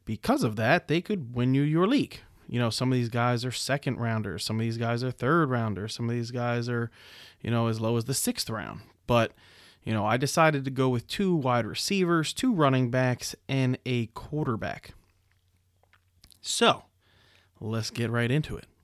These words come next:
So, my first name that I wanna talk about is A J Brown, right? So, A J Brown, before Julio gets to the Tennessee Titans, we all just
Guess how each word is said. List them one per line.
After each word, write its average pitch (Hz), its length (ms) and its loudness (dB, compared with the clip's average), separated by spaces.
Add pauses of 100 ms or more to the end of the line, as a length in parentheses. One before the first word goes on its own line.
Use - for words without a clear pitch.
(1300)
So, 117 640 2
my 165 240 2
first 294 460 -2
name 120 480 2
that 117 100 -2
I 113 60 -2
wanna 110 180 -4
talk 107 300 -6
about 107 400 -8 (180)
is 110 220 -8 (260)
A 156 240 2
J 123 340 0
Brown, 107 540 -6 (800)
right? 143 320 -2 (720)
So, - 320 -2
A 220 140 4
J 262 160 0
Brown, 139 480 4
before 208 880 4 (260)
Julio 135 600 2
gets - 300 2
to 113 260 -2
the 113 320 -6
Tennessee 110 480 -6
Titans, - 800 -6 (680)
we 131 200 2
all 233 240 2
just 196 400 2